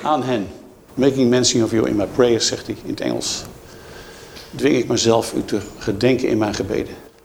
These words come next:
Opdat de God van onze Heere Yeshua de Messias, de Vader van de heerlijkheid, u de geest van wijsheid", hè, de rationele geest, de ziel, "en van openbaring geeft." En die hebben we nodig.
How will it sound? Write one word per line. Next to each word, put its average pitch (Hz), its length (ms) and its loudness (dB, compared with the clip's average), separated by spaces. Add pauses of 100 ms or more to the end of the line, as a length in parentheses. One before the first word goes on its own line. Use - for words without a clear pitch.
(1040)
Opdat 156 380 -2
de 220 80 -2
God - 300 0
van - 160 0
onze 110 220 2
Heere 139 340 2
Yeshua 175 420 2
de 156 80 4
Messias, 123 500 0
de 107 80 -4
Vader 175 400 2
van 160 160 0
de 135 80 0
heerlijkheid, 120 680 -2 (460)
u 170 140 4
de 123 140 2
geest - 580 0
van 98 260 -6 (100)
wijsheid", 147 840 -2 (240)
hè, 143 140 -2
de 104 100 -4
rationele - 500 0
geest, - 380 -2
de - 80 -6
ziel, 120 320 2 (1200)
"en 190 140 -2
van - 140 -8
openbaring 120 640 -2
geeft." - 400 -12 (1160)
En 190 100 -6
die 180 80 0
hebben 175 180 0
we 170 60 0
nodig. 175 520 2